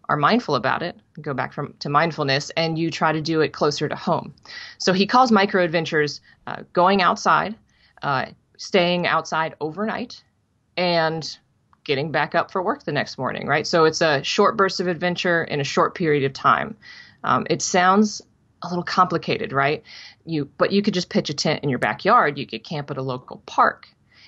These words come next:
And what I love about his idea of micro adventures is he flips this nine-to-five lifestyle on its head.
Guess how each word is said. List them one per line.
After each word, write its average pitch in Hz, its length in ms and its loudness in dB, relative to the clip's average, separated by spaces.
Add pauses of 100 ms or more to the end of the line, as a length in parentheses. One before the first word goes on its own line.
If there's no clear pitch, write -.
And 143 360 0
what 170 160 4
I 160 80 4
love 175 320 4
about 175 240 0
his 156 160 -6
idea 156 360 -4
of 143 80 -2
micro 156 380 -2
adventures 135 520 -4
is 147 180 -4
he 160 120 -6
flips - 440 0
this 151 240 0
nine-to-five 156 520 2
lifestyle 143 540 0
on 123 100 -2
its - 140 -16
head. - 320 -6